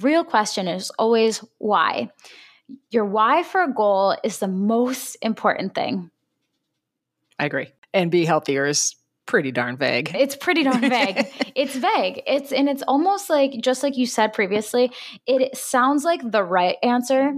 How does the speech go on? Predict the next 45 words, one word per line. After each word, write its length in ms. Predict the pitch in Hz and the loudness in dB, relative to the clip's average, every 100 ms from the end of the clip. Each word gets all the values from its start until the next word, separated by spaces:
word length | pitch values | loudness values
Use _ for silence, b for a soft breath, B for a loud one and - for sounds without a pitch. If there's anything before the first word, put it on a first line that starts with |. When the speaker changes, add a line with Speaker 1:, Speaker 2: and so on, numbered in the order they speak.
| 277 | -4
Speaker 1:
not 160 | 220 254 | 0 2
Speaker 2:
Yeah. 180 | 175 | 2
Speaker 1:
the 60 | 185 | 0
real 180 | 185 165 | 0 0
answer. 480 | 156 185 185 208 196 | -2 -6 -6 -6 -2
Speaker 2:
Oh, 180 | 285 165 | 0 2
yeah. 280 | 190 165 139 | 2 2 0
It's 140 | 180 | 0
like 180 | 202 180 | -2 -2
you 120 | 185 | -4
think 240 | 170 196 170 | 0 -2 0
that's 280 | 156 - | -2 0
what 300 | 156 147 - | -2 -2 -2
you're 100 | 160 151 | -8 -6
supposed 800 | - 151 - - 151 - - | -4 -6 -8 -8 -6 -6 -6
to 80 | - | -6
say. 440 | - - - - 165 | -4 -2 -2 -4 -2
Speaker 1:
Yeah. 380 | 247 247 196 202 262 | 0 2 0 -4 -8
You, 160 | 254 269 | -2 -2
you 60 | |
Speaker 2:
I, 200 | 240 - 240 | 0 -2 0
I'm 60 | |
Speaker 1:
say 40 | 262 | 0
Speaker 2:
not 80 | 254 | 2
gonna, 120 | 247 | 2
I'm 140 | 226 233 | 2 2
not 140 | 226 | 0
gonna 160 | 202 190 | 2 2
lie. 220 | 147 123 | 0 0
When 140 | 170 | 0
I 60 | 190 | 2
came 180 | 226 220 | 2 2
into 160 | 226 | 2
the 100 | 240 | 2
gym 480 | 214 190 156 233 269 - | 2 0 2 0 -2 -2
and 140 | 196 | 0
was 160 | 208 180 | 2 2
asked 280 | 160 165 - | 2 0 0
why 220 | 156 160 | 2 4
I 40 | |
<laughs> 180 | 185 185 | 2 2
wanted 180 | 226 190 | 0 -2
to 60 | 202 | 0
be 180 | 254 | 2
there, 340 | 190 151 160 | 2 2 0